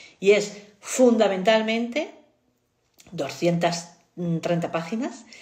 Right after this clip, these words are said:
algo más, de inteligencia emocional. Porque es fundamental saber, eh, transitarlas y tener ese reconocimiento de, ojo, lo que los demás dicen,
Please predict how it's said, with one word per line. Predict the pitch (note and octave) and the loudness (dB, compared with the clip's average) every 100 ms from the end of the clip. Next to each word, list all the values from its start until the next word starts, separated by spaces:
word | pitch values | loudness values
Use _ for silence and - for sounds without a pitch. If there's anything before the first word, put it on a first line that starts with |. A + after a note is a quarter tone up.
| - - - | -20 -20 -4
algo | E3 E3+ | -2 0
más, | D#3+ - - - | 0 -2 -6 0
de | A3 | 2
inteligencia | G#3+ G3 F3 E3+ G#3 G#3+ D4 D4 | 2 0 -4 -2 -6 -4 -4 -4
emocional. | G3 E3+ C#3 D#3+ D3 C#3 B2+ - _ _ _ | -4 -4 -6 -6 -8 -10 -14 -18 _ _ _
Porque | F#3 F3 F3+ G#3 | 0 2 2 2
es | F4+ - - | 0 -4 -14
fundamental | - G#3 F#3 F3 E3 D#3+ D#3 F3+ D#3+ C3 - - _ _ | -6 -2 2 2 2 -2 -2 0 0 -4 -14 -20 _ _
saber, | - - F#3+ A#3 E4+ - - - - _ _ - | -6 0 4 6 4 0 -14 -20 -20 _ _ -2
eh, | G3 F3+ E3+ D#3+ D#3 - | 2 2 2 0 -4 -2
transitarlas | G3+ G3+ F3+ F#3 E3 G3 G3+ B3 E4+ G#4 - | 0 2 0 -6 -2 -2 0 -4 -6 -8 -12
y | A3 | -8
tener | F3 F3+ G3+ A#3+ | -4 0 2 2
ese | A#3 A#3 B3 A#3+ - | 2 0 -2 -2 -2
reconocimiento | G3 F#3 E3+ E3+ F#3 A3+ | -4 -2 -4 -4 -6 -2
de, | A3+ - - - | -2 -4 -12 -6
ojo, | F#3 - D#3 C3 - - | -6 -2 -6 -6 -14 -10
lo | F3 | -6
que | E3+ | -4
los | E3 D#3+ | -2 -4
demás | E3+ G3+ G3+ | -4 -6 -8
dicen, | G#3 - A#3 B3 - | -8 -4 -4 -4 -12